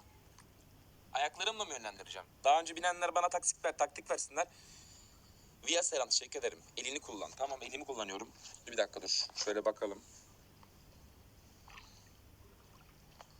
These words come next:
Tamam, elimi kullanıyorum, elimi. Elimi kullanıyorum ama ayak gitmiyor, gitmiyor. Ayakların ilerler. Olmuyor ki.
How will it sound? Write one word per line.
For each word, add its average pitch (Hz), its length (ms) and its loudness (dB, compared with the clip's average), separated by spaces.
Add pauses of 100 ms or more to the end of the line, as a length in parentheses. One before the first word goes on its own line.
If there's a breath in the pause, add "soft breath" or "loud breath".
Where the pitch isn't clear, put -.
(160)
Tamam, 120 180 4
elimi 143 240 2
kullanıyorum, 131 380 4
elimi. 120 300 -2 (1300)
Elimi 160 240 2
kullanıyorum 175 460 4
ama 180 140 6
ayak 170 240 4
gitmiyor, 185 380 -2
gitmiyor. 151 540 2 (260)
Ayakların 156 440 4
ilerler. 139 320 2
Olmuyor 208 400 4
ki. 120 340 0